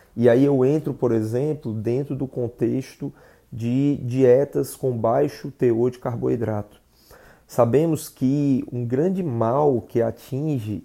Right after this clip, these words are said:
toda a humanidade é a epidemia de obesidade. E a questão da obesidade nada mais é do que um consumo exagerado de carboidratos,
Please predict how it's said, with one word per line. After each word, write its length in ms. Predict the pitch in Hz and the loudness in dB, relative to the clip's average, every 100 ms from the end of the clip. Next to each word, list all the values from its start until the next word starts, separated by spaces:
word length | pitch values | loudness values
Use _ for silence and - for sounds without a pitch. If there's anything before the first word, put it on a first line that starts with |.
| - | -2
toda 420 | 135 165 180 147 | 0 2 0 0
a 40 | |
humanidade 880 | 120 117 113 107 98 113 135 107 - _ _ _ - | -2 -2 -4 -4 -4 -2 -4 -6 -10 _ _ _ -2
é 320 | 113 127 147 - - | 2 2 0 -6 -2
a 120 | 117 | 0
epidemia 760 | 127 131 123 120 113 117 123 117 | 0 -2 -2 -2 -4 -4 -2 -4
de 340 | 107 107 120 - | -4 -6 -6 -4
obesidade. 880 | 117 117 117 123 110 101 98 104 _ _ - - - _ _ _ _ _ _ - | -2 0 -2 -2 -4 -4 -6 -12 _ _ -20 -20 -20 _ _ _ _ _ _ -4
E 320 | 117 120 123 - | -2 0 -2 -4
a 60 | |
questão 340 | 113 135 - 175 | -4 -4 0 2
da 80 | 175 | 2
obesidade 800 | 135 127 117 110 131 151 117 98 - | 2 0 -2 -2 0 0 -2 -8 -10
nada 240 | 110 117 131 | -4 -2 0
mais 340 | 127 120 104 | 0 0 2
é 220 | 120 143 | 2 2
do 160 | 135 127 | -2 -6
que 520 | - 117 117 131 135 | -6 -4 -2 -2 -4
um 100 | 127 | -6
consumo 960 | 117 - 131 - - 147 160 180 185 185 - | -8 -6 -6 -8 -10 -4 -2 -2 -2 -4 -4
exagerado 920 | 127 127 127 120 113 107 110 117 120 | -4 -2 -2 0 -2 -2 -2 -2 -4
de 80 | 113 | -6
carboidratos, 920 | - 110 113 107 107 110 127 - - | -6 -2 -2 0 0 0 -2 -10 -20